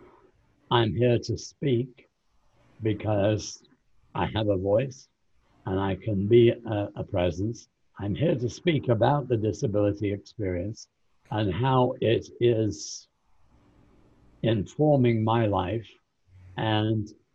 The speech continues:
others who haven't had,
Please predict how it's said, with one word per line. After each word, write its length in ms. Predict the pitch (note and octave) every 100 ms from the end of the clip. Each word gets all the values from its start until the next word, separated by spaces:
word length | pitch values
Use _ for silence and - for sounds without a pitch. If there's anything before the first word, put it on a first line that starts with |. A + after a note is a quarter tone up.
| _ -
others 800 | C3 D3+ D3+ C#3 - - - - _ _ _ _ _ -
who 240 | - C3+
haven't 560 | F2 B2 A#2 A2 G#2 - -
had, 320 | B2 A2+ G2